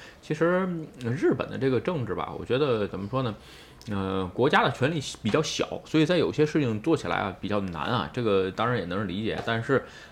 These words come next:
呃，最少吧，你这个国家该往外撒的钱呢，还是尽量撒的平均一些，是吧？不要集中在一个，集，集中在一些头部企业。你像上次的那个go to也是，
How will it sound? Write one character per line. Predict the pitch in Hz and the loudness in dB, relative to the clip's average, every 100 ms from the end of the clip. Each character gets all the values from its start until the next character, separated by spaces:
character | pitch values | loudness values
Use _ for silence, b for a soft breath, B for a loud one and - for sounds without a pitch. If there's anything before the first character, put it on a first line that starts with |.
| - | -6
呃， | 87 78 80 | -4 -4 -4
最 | - 135 | 2 2
少 | - 67 | 2 2
吧， | 104 - B | 2 0 B
你 | 92 90 | -6 -2
这 | 107 101 | 0 0
个 | 90 | 0
国 | 87 101 | 0 2
家 | 110 | 2
该 | 113 120 | 2 0
往 | 120 | 0
外 | 113 | -2
撒 | 104 - - | -6 -6 -4
的 | 92 | -4
钱 | - 82 101 | -4 -2 -2
呢， | 87 B B - | -4 B B -6
还 | 110 | -2
是 | 104 | -2
尽 | 90 110 | -2 -4
量 | 104 87 | -4 -6
撒 | - - - | -8 -8 -2
的 | 92 92 - | 0 0 -4
平 | - 104 | -2 -2
均 | 120 143 | 2 0
一 | 123 | 0
些， | - - - | -4 -8 -6
是 | 82 | -4
吧？ | 73 - | -4 0
不 | 87 | 0
要 | 92 | 0
集 | - | 0
中 | 107 117 | -2 0
在 | 117 | 0
一 | 98 | 0
个， | 101 - - | -2 -6 -12
集， | - 101 98 | -4 -4 -4
集 | - | -2
中 | 110 131 | 0 2
在 | 113 | 0
一 | |
些 | 98 110 | 0 -4
头 | - - | -2 -2
部 | 135 | -2
企 | 113 - | -4 -6
业。 | 71 - B B | -8 -8 B B
你 | 117 | 2
像 | 127 | 2
上 | - 139 | 4 0
次 | 123 | 0
的 | 107 | 0
那 | 101 98 | 0 0
个 | 85 | 0
go | 113 | 0
to | 135 160 | 0 0
也 | 98 | -2
是， | - - | -4 -10